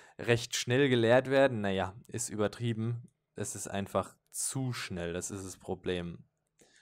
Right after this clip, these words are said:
Das heißt, wenn die Kiste einmal voll ist, das M-I-System schafft es nicht mehr, sie leer zu räumen. So, jetzt aber.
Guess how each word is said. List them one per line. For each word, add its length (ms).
Das 80
heißt, 240
wenn 140
die 100
Kiste 320
einmal 240
voll 320
ist, 480
das 300
M-I-System 640
schafft 480
es 180
nicht 240
mehr, 160
sie 300
leer 240
zu 160
räumen. 360
So, 400
jetzt 340
aber. 320